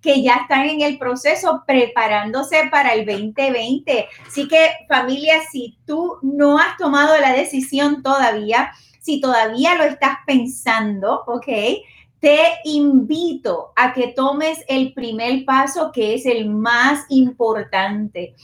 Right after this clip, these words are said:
el sentarte conmigo y con mi equipo a hacer tu consulta personalizada para que juntos podamos determinar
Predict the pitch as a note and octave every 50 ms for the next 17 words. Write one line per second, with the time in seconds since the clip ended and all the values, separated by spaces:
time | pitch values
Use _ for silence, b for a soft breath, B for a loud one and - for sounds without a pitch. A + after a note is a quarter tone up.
0 | b b b b - C#4+ C#4+ C#4 C#4+ C#4 C4 A3+ A3 G#3+ - A#3 A#3+ B3+ C4 D4
1 | D#4 D#4 - E4 D#4 D4 C#4 C#4 C4+ C4+ C4+ C4+ C4+ C#4 C4 C#4 C#4 C4+ B3+ B3+
2 | C4 B3+ B3+ - A#3 A3+ A#3 - - A#3 A#3 - - - C4 - - A3 G#3+ G#3+
3 | - C4 C4 - - G#3 G#3 G3+ F#3 - - C#4+ D4+ D#4+ C#4+ - D#4 D4+ D4 D4
4 | C#4+ C#4 C#4+ C#4 C4+ C4 B3 A#3+ A#3+ A#3 A#3+ - - - D4 C#4 B3+ B3 B3 A#3+
5 | B B B B B - D4 C#4+ C#4 C4+ C4 - C4 B3 B3+ - - F#4 F#4 F4
6 | F4 D4+ C4+ C4 B3+ B3+ - B3 A#3 A3 G#3+ G#3+ A3 B3+ B3+ - B3+ A3+ A3+ A3+
7 | A3 G#3 G3+ G3+ G3+ F#3 F3+ F3+ F3 - -